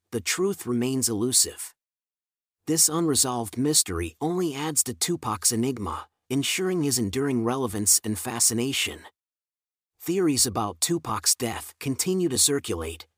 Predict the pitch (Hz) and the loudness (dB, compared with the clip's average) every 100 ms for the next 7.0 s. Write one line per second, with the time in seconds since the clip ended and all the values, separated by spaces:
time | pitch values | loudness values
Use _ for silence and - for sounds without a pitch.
0 | _ - 151 170 156 139 156 139 135 135 | _ -4 0 2 4 4 2 2 -2 -4
1 | - 104 90 139 - - 135 107 104 113 | -4 -6 -4 -4 -2 -2 0 0 0 0
2 | - - - - _ _ _ _ _ _ | -2 -4 -14 -20 _ _ _ _ _ _
3 | _ _ - 143 - 190 196 107 98 _ | _ _ -4 2 4 4 0 -2 -8 _
4 | - - 214 - 110 - - 113 107 - | -4 -2 -2 -4 -4 0 0 -2 -6 -2
5 | 113 131 151 180 160 127 170 - 135 120 | -2 0 0 0 0 0 0 0 0 0
6 | 143 143 147 135 127 123 139 127 - - | 2 2 2 -2 -6 -4 -2 -4 -6 -12